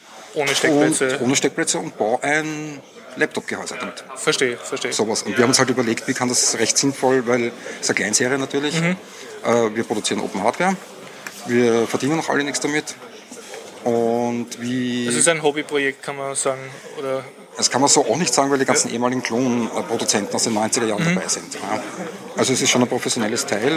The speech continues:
Speaker 2: Äh,
Speaker 1: Aber ihr setzt auf Open Hardware Lizenz, das heißt, jeder könnte das jetzt nachbauen.
Speaker 2: Das war, das war eine Entwicklung.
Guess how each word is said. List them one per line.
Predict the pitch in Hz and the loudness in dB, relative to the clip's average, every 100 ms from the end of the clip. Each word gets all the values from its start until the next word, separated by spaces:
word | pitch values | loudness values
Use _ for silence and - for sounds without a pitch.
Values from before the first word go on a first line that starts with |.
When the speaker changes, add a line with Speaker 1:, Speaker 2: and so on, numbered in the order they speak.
| 156 139 | -2 -4
Speaker 2:
Äh, | 123 120 120 117 117 117 110 | -2 0 0 0 0 -2 0
Speaker 1:
Aber | 147 | 4
ihr | 151 | 4
setzt | 151 165 - | 4 4 4
auf | 175 | 2
Open | 165 156 156 | 0 -4 -2
Hardware | 135 143 139 | -2 0 -2
Lizenz, | 135 131 127 | -2 -2 -2
das | 147 | -2
heißt, | 135 | -2
jeder | 139 156 | -2 -2
könnte | 147 143 | -2 -6
das | 147 147 | -4 -4
jetzt | 139 | -4
nachbauen. | 131 127 | -2 0
Speaker 2:
Das | 127 | 4
war, | 120 120 | 6 4
das | 120 - | 2 0
war | 120 | 2
eine | 120 | 2
Entwicklung. | 107 101 90 | -2 -6 -6